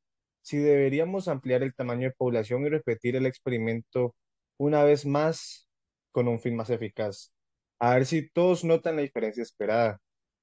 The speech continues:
lo cual nos daría a entender si la diferencia fue notable en el agua al ser purificada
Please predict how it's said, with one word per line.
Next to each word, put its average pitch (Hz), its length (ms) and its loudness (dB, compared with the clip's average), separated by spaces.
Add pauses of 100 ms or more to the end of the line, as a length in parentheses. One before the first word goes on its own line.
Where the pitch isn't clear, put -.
(180)
lo 120 200 4
cual 127 280 4
nos 120 360 0
daría 123 380 2
a - 20 2
entender 135 520 0
si 131 200 -4
la 123 260 2
diferencia 131 640 -2
fue 156 120 -2
notable 147 580 0
en 127 100 -4
el 113 160 0
agua 127 240 2
al 131 80 -2
ser 127 180 -4
purificada 127 680 0